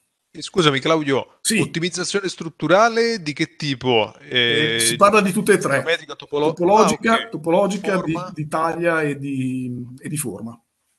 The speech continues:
Speaker 1: Ah, ok.
Speaker 2: Si parla di tutte e tre. Il sedici è completamente nuovo, il capitolo sedici, parla di simulazione del danno,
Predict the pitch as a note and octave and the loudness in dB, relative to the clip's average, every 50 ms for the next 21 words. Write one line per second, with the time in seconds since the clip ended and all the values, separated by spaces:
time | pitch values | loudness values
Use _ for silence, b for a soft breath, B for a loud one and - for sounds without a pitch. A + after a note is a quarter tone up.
0 | _ _ - E3 D#3 - _ _ _ - - D3+ - - - A2 - - - _ | _ _ -18 -16 -16 -16 _ _ _ -20 -20 -20 -14 -10 -8 -8 -8 -10 -16 _
1 | _ _ - - - F#3+ D3 D3 C#3 C3+ C3 B2+ A#2+ B2+ B2 - A#2+ A#2 - A2 | _ _ -16 -14 -10 -6 -4 -4 -2 -2 -4 -4 -6 -8 -10 -12 -12 -10 -12 -14
2 | - - - _ _ B B B B B B B B B B B B B _ _ | -14 -16 -20 _ _ B B B B B B B B B B B B B _ _
3 | _ _ _ - G3+ G3+ - - B3 B3 A#3 F#3+ F#3+ F3 D#3 D#3+ E3 D#3+ D3+ C#3 | _ _ _ -2 0 2 2 2 2 2 0 0 -2 -2 -4 -4 -4 -2 -2 -4
4 | C#3 - - D3+ D3+ D3 C#3 C#3 D3+ D3 D3 E3+ D#3+ E3+ E3 D#3+ E3 D3+ E3 D#3+ | -4 -4 -4 -2 0 0 0 -2 -4 -4 -2 -2 -2 -2 -2 -2 -2 -2 -2 -2
5 | D#3 C#3+ C3+ C3 C3+ D3+ G#3 C4+ C4+ B2+ - D3 C3 C3+ B2+ D3 D3 C3+ C3 D#3 | 0 0 0 0 0 0 -2 -2 -4 -6 -8 -8 -8 -8 -8 -6 -6 -6 -6 -4
6 | D#3+ D#3 D#3+ F3+ F#3 - A3+ A3+ A3+ - F#3+ F#3 F3+ E3+ D#3+ D3+ D3+ C#3+ D#3 D3 | -4 -4 -4 -4 -4 -2 -2 -2 -2 0 4 4 6 6 4 2 0 0 0 -2
7 | D#3+ E3 E3+ E3+ D3+ - - E3 F3+ F#3 D#3+ F3 - A3+ F#3 D#3 D3+ D3+ D3 C#3+ | -4 -2 -2 -2 -2 -2 -2 0 0 0 0 0 0 0 0 0 0 0 0 0
8 | D3 C#3+ C3+ B2+ C3 C#3+ D#3+ G3+ B3 - - _ | 0 0 0 0 -2 -2 -4 -4 -6 -8 -14 _